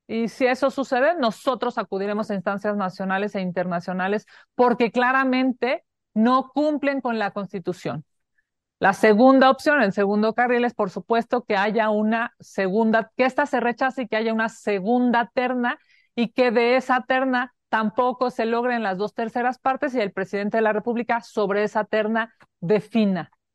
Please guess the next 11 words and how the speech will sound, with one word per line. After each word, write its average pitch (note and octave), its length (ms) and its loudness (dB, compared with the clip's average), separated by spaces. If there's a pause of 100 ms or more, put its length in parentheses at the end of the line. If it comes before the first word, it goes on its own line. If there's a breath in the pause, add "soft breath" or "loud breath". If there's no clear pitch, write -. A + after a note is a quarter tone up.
(280)
Hay F#3+ 160 -2
que G#3 120 2
esperar G#3 540 0 (420)
en F#3+ 200 -6
ese G3+ 220 0
supuesto G3+ 500 -2
cuál G3+ 260 0
sería G#3 640 -2
su - 180 -8
segunda G#3+ 440 0
terna, C4+ 400 0